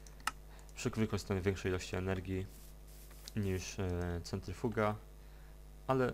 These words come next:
działa oczywiście o wiele szybciej od niej. No i zobaczmy, możemy,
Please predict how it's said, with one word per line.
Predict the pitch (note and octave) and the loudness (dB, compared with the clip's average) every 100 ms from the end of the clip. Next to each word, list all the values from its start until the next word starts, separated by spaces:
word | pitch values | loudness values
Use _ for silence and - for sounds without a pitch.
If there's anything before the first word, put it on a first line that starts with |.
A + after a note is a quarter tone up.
| - | 2
działa | G2+ G2+ G2 - | 4 6 8 6
oczywiście | F2 F#2 F2 - F#2 F2+ A2+ | 0 -2 -4 -2 -2 0 0
o | |
wiele | F#2+ F#2 | 2 2
szybciej | F2+ - - F2 D#2 - - - - - - - - - - - - | 2 -4 -6 -6 -6 -10 -16 -16 -16 -16 -16 -14 -14 -14 -14 -14 -4
od | G#2+ E2+ | 0 0
niej. | F#2 F#2 F2+ - - - - - - - - - - - - - - | 2 2 2 -4 -14 -16 -16 -16 -16 -16 -16 -16 -14 -14 -14 -14 -10
No | C3 B2 | -2 2
i | |
zobaczmy, | G2 F2+ F#2+ - F#2 | 4 4 2 2 0
możemy, | F2+ F2+ F2+ F2 | 2 0 0 0